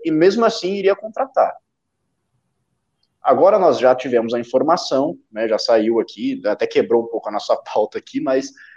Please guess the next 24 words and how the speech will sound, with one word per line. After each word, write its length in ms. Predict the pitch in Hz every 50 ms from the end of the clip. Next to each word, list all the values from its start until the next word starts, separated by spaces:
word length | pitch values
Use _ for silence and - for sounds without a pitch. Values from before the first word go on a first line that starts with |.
| - _ _
tivemos 300 | _ 139 135 127 131 143
a 60 | 151
informação 680 | 143 - - 151 165 151 156 170 165 160 - 147 147 156
que 140 | 151 - 156
o, 320 | 147 143 135 131 127 117
o 80 | 120 127
Santos 360 | - - 131 127 135 131 -
quebrou 580 | - - 185 156 131 131 147 156 170 175 156 131
o 60 | 127
contrato, 500 | - 135 135 131 123 120 135 - - 131
não 160 | 131 156 156
vai 200 | 131 131 135 135
contratar 480 | - 143 - 151 143 139 - 139 127 135
mais 400 | 127 110 117 - - - - _ _ _ _ _ _ _ _
o 60 | 120
Robinho. 420 | 117 156 147 135 117 104 95 90 - _ _ _ _ _ _ _ _ _ _ _ - - - - _ _ _ -
Mas 180 | 147 180 175
precisou, 560 | - - 254 233 - - 175 120 104 127 170 208
Ricardo 320 | 185 - - - 101 -
Almeida, 340 | 95 90 90 87 85 - - _ _ _ _ _ _ _ _ _ _ _ _ _ _ _ _ _
precisou 340 | 139 135 - 151 135 175
de 140 | 190 175 180
cinco 400 | - - - 208 254 262 269 233
patrocinadores 1200 | - 202 180 - 160 151 156 - 143 135 123 110 101 123 151 170 170 110 - - - - - _